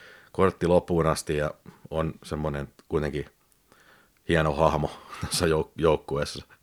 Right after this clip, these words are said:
Ihan niinku, vaikka pelaajana nyt ei ole välttämättä niitä kärkipelaajia, mutta se on just, että tarvitaan me niitä päteviä jätkiä sinne kolmos-nelosketjuunkin, ja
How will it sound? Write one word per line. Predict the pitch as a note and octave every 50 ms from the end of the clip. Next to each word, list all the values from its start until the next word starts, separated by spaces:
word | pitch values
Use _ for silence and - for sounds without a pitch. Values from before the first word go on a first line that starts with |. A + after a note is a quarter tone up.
| - - -
Ihan | D2 D2 D2
niinku, | D2 C#2 D2 C#2 - - - - - - - - - _ -
vaikka | - - -
pelaajana | - F2+ E2+ E2 E2+ D#2+ D2+ D2 D2+
nyt | D2+ D2 C#2
ei | E2 D#2 D2+ D2+
ole | D2+ D2 - - _ - -
välttämättä | E2 D#2 - - D#2+ D2 D2 - - C#2
niitä | C#2 D2 C#2+ E2
kärkipelaajia, | - F2 E2+ D#2 C#2+ D2 - D2+ D2 D2 C#2+ C2+ C#2 B1+ A1+ A1
mutta | B1 B1+ - - - - - - - _ - _ _ -
se | - -
on | C#2+ C#2
just, | D2 D2 - -
että | - - D2
tarvitaan | - D#2 D2+ D2 C#2 D2 C#2+ C#2
me | C#2+ C#2
niitä | C#2+ C#2+ C#2+ C#2 C#2 - _ _ _ _ _ - - - - - _ _ -
päteviä | G2 G2+ - A2 G2+ G2 F#2 F2+
jätkiä | F2 F2 E2 - - - F2 E2
sinne | - E2 D#2 D2+ D2 -
kolmos-nelosketjuunkin, | - D#2 D2 C#2+ D2+ D2+ - D#2 D2+ D2 C#2+ - - D2+ C#2+ - - C2+ C2+ C2 C#2 C#2+
ja | C2+ C2